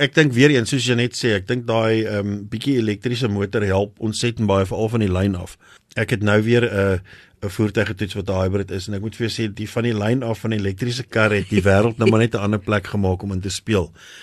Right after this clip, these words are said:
Want, ehm, jy kan ouens regtig laat maak as dit by dit kom. Maar 'n sekonde is 'n sekonde.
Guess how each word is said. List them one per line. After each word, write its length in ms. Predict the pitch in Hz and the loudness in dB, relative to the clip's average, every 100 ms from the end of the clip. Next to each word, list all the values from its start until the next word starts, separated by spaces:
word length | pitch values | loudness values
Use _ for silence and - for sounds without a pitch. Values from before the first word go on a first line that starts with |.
| - - | -20 -10
Want, 340 | 104 104 98 95 | 0 2 0 -2
ehm, 220 | 98 98 | -2 -2
jy 120 | 101 104 | -4 -2
kan 140 | 117 | 0
ouens 220 | 113 117 | 2 2
regtig 360 | 104 104 - 110 | 2 -2 -2 0
laat 300 | 101 98 92 | 4 4 2
maak 320 | 98 90 - - | 0 -2 -4 -12
as 120 | 104 | -8
dit 100 | 104 | -6
by 100 | 101 | -4
dit 180 | 95 95 | -4 -4
kom. 180 | 123 117 - - - - - - | -4 -4 -6 -20 -20 -20 -14 -2
Maar 140 | 139 | 0
'n 40 | 147 | 0
sekonde 420 | 160 175 185 190 | 0 2 4 4
is 100 | 165 | 2
'n 180 | 160 165 | -4 -4
sekonde. 400 | 180 185 185 | 0 0 0